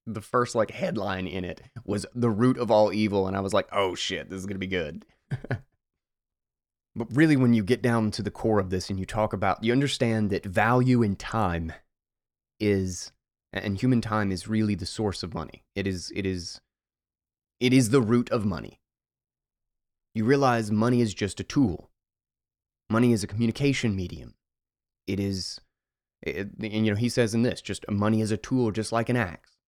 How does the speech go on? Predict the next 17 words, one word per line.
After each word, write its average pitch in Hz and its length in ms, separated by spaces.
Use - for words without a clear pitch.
It 98 80
is - 180
purely 143 480
neutral." - 540
And 101 140
the 104 60
person 170 440
who 123 180
hates - 460
money 110 500
or - 80
tells 131 320
you 135 140
that 120 160
money 113 320
is 98 160
evil 107 400